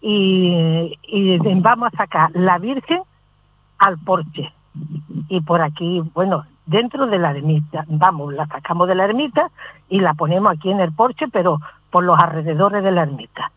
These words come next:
Que invitamos a todo el pueblo de Cartaya a que, a que esté, bueno, la Virgen, todos le debemos algo y, y queremos acompañarla y estar con ella y pidiéndole que ella es muy milagrosa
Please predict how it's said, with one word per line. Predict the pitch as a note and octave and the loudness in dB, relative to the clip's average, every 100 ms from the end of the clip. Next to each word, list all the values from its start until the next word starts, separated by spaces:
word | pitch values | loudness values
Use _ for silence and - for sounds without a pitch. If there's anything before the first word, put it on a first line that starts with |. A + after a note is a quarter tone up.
| - | -6
Que | |
invitamos | F#3+ E3 D#3 F3 F#3+ | -4 -2 0 4 4
a | |
todo | E3+ E3+ | 2 0
el | E3 | 0
pueblo | D#3 E3+ F3 | -2 -2 0
de | E3+ | 0
Cartaya | D#3+ D#3+ D3+ E3+ F#3+ A3+ | 0 -2 0 0 0 2
a | F#3+ E3 | 2 2
que, | D#3 D#3 D#3 D3+ C3 - - - | 0 2 4 2 0 -6 -14 -8
a | E3 | -6
que | D#3 | -4
esté, | D3+ E3+ F3+ | -6 -4 -2
bueno, | E3 E3+ E3 | -2 -2 -2
la | D#3 | -4
Virgen, | D#3+ D#3 G3+ D#3+ D3+ - - | -4 -6 -8 -8 -12 -10 -6
todos | - F#3+ F3 | 0 0 2
le | E3+ D#3 | 0 0
debemos | E3 E3 E3 F3+ | 0 0 2 4
algo | A3 A3+ B3 C#4+ _ _ _ _ - | 4 2 -6 -6 _ _ _ _ -4
y, | F#3 F3 E3+ E3 D#3+ D#3 D3+ D3 D3 - F3 D#3 | 0 2 2 2 4 4 4 2 -2 -4 -4 -6
y | D#3 | -6
queremos | F3+ D#3+ E3+ E3 | -2 0 2 0
acompañarla | D#3 C#3+ D3+ D3+ E3+ F3+ F#3 | -2 -6 -2 0 0 0 -2
y | G3 | -4
estar | D3+ - D#3+ D#3 - _ _ _ | -6 -4 -4 -4 -10 _ _ _
con | - E3 | -2 2
ella | E3+ F#3 F#3 A#3+ - _ _ F#3 | 2 0 -2 -4 -8 _ _ -6
y | E3+ | -4
pidiéndole | E3+ E3 F3 F3+ F3+ G3 | -2 0 0 0 0 -2
que | F3 E3+ D3+ D3+ | -4 -2 -2 -2
ella | F#3 F#3 E3+ | -2 -2 0
es | |
muy | E3 E3 F#3 | 0 0 0
milagrosa | F#3+ F3 D#3+ E3 D#3 A3+ | -2 -2 -2 -4 -6 -10